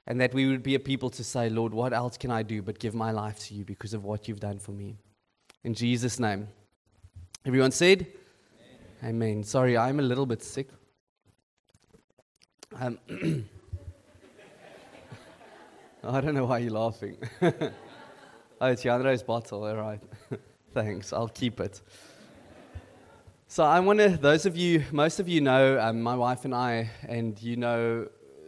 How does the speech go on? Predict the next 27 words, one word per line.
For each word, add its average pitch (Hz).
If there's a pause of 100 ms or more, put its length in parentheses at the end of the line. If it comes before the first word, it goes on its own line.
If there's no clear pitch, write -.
(360)
one 123
of 127
the 123
big 123
reasons 123
we 120
had 113
children 117
was 110
for 117
sermon 113
illustrations, 104 (400)
and 113
we're 113
having 127
a 123
third 131
now. 120 (1300)
<laughs> 170 (960)
It's 147
like 170
a 175
lifetime 156
supply 156
of 147
sermon 151
illustrations. 117